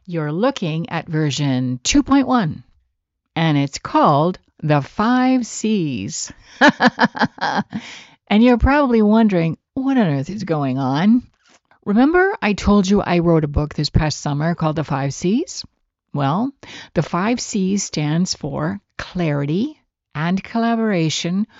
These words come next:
for the community of climate change makers. That's the five C's. Now it makes sense, right?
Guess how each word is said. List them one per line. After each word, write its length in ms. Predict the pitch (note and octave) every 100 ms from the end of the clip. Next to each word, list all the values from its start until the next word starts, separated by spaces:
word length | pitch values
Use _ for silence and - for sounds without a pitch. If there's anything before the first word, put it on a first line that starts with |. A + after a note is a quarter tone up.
| - -
for 220 | - G3+
the 200 | F#3 F3+ E3+
community 960 | - F3 D#3+ G#3 B3 C#3 C#3+ D#3+ G#3 - -
of 360 | D#3+ D3+ -
climate 720 | - - B3 G3 C#3+ D3+ F#3+ - _ _ _ -
change 560 | - - A3+ G#3+ E3+
makers. 640 | D3 C#3+ - - - - - _ _ -
That's 320 | C#3+ A3+ C#4+
the 120 | B3+
five 280 | B3 C#4 B3+
C's. 480 | - C#4 F3 - -
Now 220 | D#3+ F#3
it 100 | F#3+
makes 180 | D3+ -
sense, 320 | - - -
right? 240 | E3+ A#3+